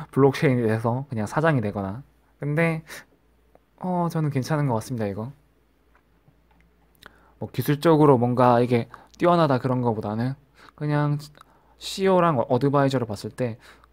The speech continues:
어, 나쁘진 않은 것 같다라고 생각을 했어요. 어, 기존 블록체인, 그러니까 비트코인, 이더리움, 특히 비트코인 같은 경우는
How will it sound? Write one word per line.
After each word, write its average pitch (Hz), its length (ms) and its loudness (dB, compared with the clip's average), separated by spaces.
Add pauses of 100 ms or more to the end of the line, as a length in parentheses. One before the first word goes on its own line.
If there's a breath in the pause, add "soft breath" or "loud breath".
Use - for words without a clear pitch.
(120)
어, 80 120 -10
나쁘진 160 420 -6
않은 151 220 0
것 131 240 -2
같다라고 113 760 -2
생각을 135 320 -4
했어요. 117 360 -6 (2500 soft breath)
어, 117 460 2
기존 175 220 2
블록체인, 165 540 4
그러니까 110 220 -2
비트코인, 143 720 0
이더리움, 113 520 0 (320 soft breath)
특히 160 180 -2
비트코인 143 560 0
같은 113 260 0
경우는 113 420 -2